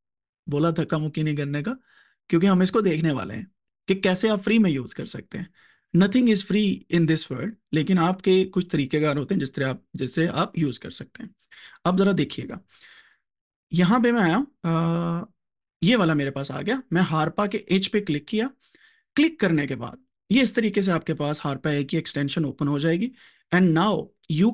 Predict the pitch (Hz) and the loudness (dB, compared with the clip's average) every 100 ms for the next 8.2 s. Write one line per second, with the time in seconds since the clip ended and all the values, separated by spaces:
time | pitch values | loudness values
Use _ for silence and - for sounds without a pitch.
0 | 233 240 - 180 - 202 202 214 226 196 | 2 0 0 -2 0 -2 0 -2 0 2
1 | 160 135 226 - 165 180 214 - 160 180 | 0 0 -2 -2 0 0 -2 -2 0 0
2 | 185 190 - 147 156 220 - _ _ _ | -2 -4 -2 -2 0 -4 -10 _ _ _
3 | _ _ 180 190 190 165 160 151 - _ | _ _ -2 -2 0 0 0 -4 -12 _
4 | _ _ _ - 226 - 262 262 254 233 | _ _ _ -2 0 2 0 2 2 2
5 | 165 156 147 131 139 - - - 190 190 | 0 0 -2 -4 -8 -12 -12 -14 -14 -14
6 | _ _ _ _ _ _ _ - 170 220 | _ _ _ _ _ _ _ -2 0 0
7 | - _ _ _ - 220 285 277 254 247 | -4 _ _ _ 0 2 0 0 2 4
8 | 226 | 4